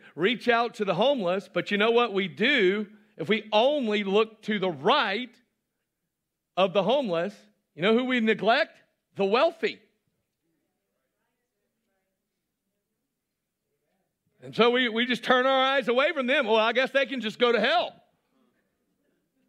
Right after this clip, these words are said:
No, no. Satan's destroying them. They think they can trust in their wealth,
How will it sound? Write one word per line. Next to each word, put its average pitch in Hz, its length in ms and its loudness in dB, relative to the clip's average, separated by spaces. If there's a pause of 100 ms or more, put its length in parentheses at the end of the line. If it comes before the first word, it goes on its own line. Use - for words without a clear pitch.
(2000)
No, 220 600 2 (440)
no. 262 540 0 (1120)
Satan's 311 600 -4
destroying 359 720 0
them. 190 360 -2 (840)
They 302 160 2
think 330 260 -2
they 311 140 2
can 294 160 -6
trust 311 480 0
in 339 120 0
their 359 220 2
wealth, 392 560 2